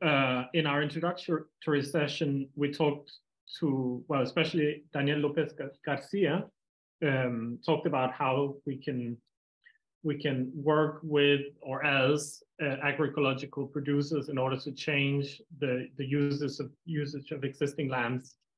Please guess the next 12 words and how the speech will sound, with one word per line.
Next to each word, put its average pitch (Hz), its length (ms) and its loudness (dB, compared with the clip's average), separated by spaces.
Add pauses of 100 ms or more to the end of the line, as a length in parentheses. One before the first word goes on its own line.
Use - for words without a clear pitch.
(180)
Um, 113 480 -2 (640)
today 160 200 6
we'll 165 180 6
talk 170 240 2
more 165 140 4
about 151 240 2
how 151 100 2
to 160 120 0
get 147 200 0
access 151 480 -4
to 135 140 -8
land 117 320 -4